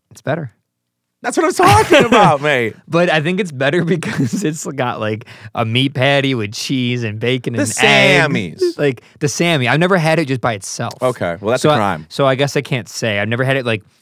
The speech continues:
Speaker 1: I need an everything bagel with some cream cheese.
Speaker 2: See, that's a crime, too. I think if you're eating our bagel, like, just have the bagel first. You can take, you know, half of that.
Speaker 1: I'll have to try it.
Speaker 2: And then I'll bring you another one toasted with cream cheese
Speaker 1: I'm
Speaker 2: if
Speaker 1: gonna
Speaker 2: that's what
Speaker 1: take
Speaker 2: you
Speaker 1: you up
Speaker 2: want.
Speaker 1: on this. I'm gonna have to find you soon and have
Speaker 2: Yeah.
Speaker 1: a fresh bagel, like, a fresh out
Speaker 2: I
Speaker 1: of
Speaker 2: know
Speaker 1: the
Speaker 2: where you
Speaker 1: oven.
Speaker 2: live. And also, I'm moving in.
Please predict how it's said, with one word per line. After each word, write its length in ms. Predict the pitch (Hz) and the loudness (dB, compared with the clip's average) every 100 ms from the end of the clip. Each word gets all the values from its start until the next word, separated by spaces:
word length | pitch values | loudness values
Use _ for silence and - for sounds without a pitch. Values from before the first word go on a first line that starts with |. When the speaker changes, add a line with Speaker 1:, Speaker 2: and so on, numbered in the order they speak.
| _ | _
Speaker 1:
I 100 | - | -4
need 160 | 131 151 | 0 0
an 100 | 147 | 0
everything 380 | - 120 139 147 | -2 -2 -2 -2
bagel 300 | 120 120 135 | 0 0 0
with 120 | 123 | -2
some 140 | - - | -6 -12
cream 280 | - 107 | -8 -8
cheese. 340 | 95 95 95 - | -10 -14 -20 -14
Speaker 2:
See, 160 | - 160 | -4 0
that's 220 | 143 160 | 0 0
a 40 | |
crime, 300 | 151 160 151 | -2 -2 -2
too. 320 | 147 165 123 - | -2 -2 -2 -2
I 80 | 117 | -4
think 140 | 135 | -2
if 120 | 127 123 | -4 -2
you're 80 | 123 | -2
eating 140 | 131 | -2
our 60 | 123 | 0
bagel, 480 | 120 123 160 175 - | 0 0 0 -2 -6
like, 100 | 107 | -8
just 200 | 123 - | -8 -6
have 280 | - 123 123 | -4 -2 -2
the 80 | |
bagel 300 | 117 117 113 | -4 -2 -4
first. 480 | 113 - 107 123 123 _ _ _ _ _ | -6 -6 -6 -6 -12 _ _ _ _ _
You 120 | 120 | -12
can 160 | 117 143 | -10 -6
take, 220 | 139 123 _ _ _ | -6 -6 _ _ _
you 120 | 135 | -6
know, 100 | 113 | -4
half 240 | 107 131 127 | -2 -2 0
of 80 | |
that. 140 | 135 123 | 0 2
Speaker 1:
I'll 80 | 131 | 2
have 100 | 151 | -2
to 80 | - | -2
try 220 | 190 151 | 0 2
it. 40 | |
Speaker 2:
And 60 | 131 | 2
then 80 | 143 | 0
I'll 80 | |
bring 200 | 139 151 | 0 0
you 80 | 156 | 0
another 240 | 147 139 135 | 0 0 -2
one 160 | 127 | -4
toasted 260 | 123 123 117 | -4 -4 -4
with 140 | 104 | -10
cream 180 | - 107 | -8 -10
cheese 160 | 101 95 | -8 -4
Speaker 1:
I'm 40 | |
Speaker 2:
if 40 | |
Speaker 1:
gonna 60 | 123 131 | -2 0
Speaker 2:
that's 80 | |
what 40 | 143 | 0
Speaker 1:
take 100 | 139 | 0
Speaker 2:
you 60 | 143 | 0
Speaker 1:
you 40 | |
up 80 | 139 | 0
Speaker 2:
want. 80 | 127 | -2
Speaker 1:
on 60 | |
this. 160 | 104 92 | -2 -6
I'm 100 | - | -6
gonna 120 | 113 | -2
have 160 | 120 131 | -2 -2
to 80 | 127 | -6
find 400 | - 120 120 110 | -6 -4 -2 -2
you 340 | 110 95 95 110 | -2 -4 -8 -14
soon 400 | - 120 104 92 | -8 -4 -2 -4
and 80 | 90 | -8
have 120 | 90 | -6
Speaker 2:
Yeah. 200 | 170 247 | -4 -4
Speaker 1:
a 20 | |
fresh 320 | - 113 123 | -2 -2 -4
bagel, 400 | - 110 104 90 | -6 -6 -6 -8
like, 220 | 90 90 | -14 -16
a 60 | - | -20
fresh 420 | - 113 110 107 | -12 -6 -6 -6
out 80 | - | -6
Speaker 2:
I 60 | 104 | -2
Speaker 1:
of 40 | |
Speaker 2:
know 100 | 113 | -2
Speaker 1:
the 40 | 101 | -2
Speaker 2:
where 60 | |
you 80 | 104 | -2
Speaker 1:
oven. 100 | 101 | -2
Speaker 2:
live. 240 | 113 107 92 | 0 -2 -2
And 100 | 113 | 0
also, 260 | 147 226 151 | 0 0 0
I'm 100 | 127 | 0
moving 260 | 127 123 | -2 0
in. 280 | 135 110 82 | 0 -2 -6